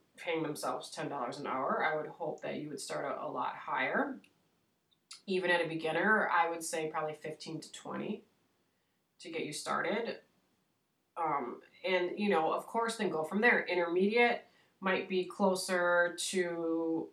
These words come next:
maybe twenty-five to thirty-five dollar range.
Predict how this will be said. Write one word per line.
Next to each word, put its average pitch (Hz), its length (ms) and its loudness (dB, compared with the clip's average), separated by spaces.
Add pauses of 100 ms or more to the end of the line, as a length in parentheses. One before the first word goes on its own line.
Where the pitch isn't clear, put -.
maybe 160 460 -4
twenty-five 160 1120 4
to 156 120 -8
thirty-five 202 800 2
dollar 185 400 6
range. 185 840 2